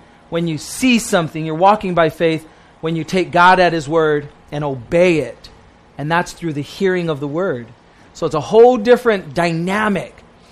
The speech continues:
And I love my vision. I love that I can see, and I'm a very visual-oriented person. But to walk by faith,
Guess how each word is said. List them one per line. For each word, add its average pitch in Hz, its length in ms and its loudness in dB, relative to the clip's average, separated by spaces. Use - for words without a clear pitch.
And 165 100 -2
I 196 60 4
love 302 260 4
my 226 160 4
vision. 156 320 -2
I 160 100 -4
love 269 300 2
that 220 140 2
I 185 100 4
can 165 160 -8
see, 170 260 -6
and 156 120 -4
I'm 170 100 -4
a 160 40 -10
very 208 280 4
visual-oriented 202 1500 0
person. 160 800 -4
But 170 160 -2
to 180 80 0
walk 185 320 0
by 165 160 0
faith, 160 680 -2